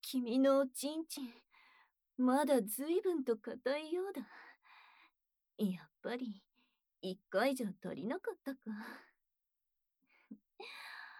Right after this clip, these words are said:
構わないよ。部活が終わるまで、まだ時間がある。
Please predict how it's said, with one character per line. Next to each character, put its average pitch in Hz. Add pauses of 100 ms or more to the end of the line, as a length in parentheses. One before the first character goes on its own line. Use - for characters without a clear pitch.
(800)
構 226
わ 254
な 285
い 208
よ。 202 (1300)
部 254
活 277
が 294
終 294
わ 311
る -
ま 302
で、 - (320)
ま 190
だ 247
時 185
間 214
が 262
あ -
る。 269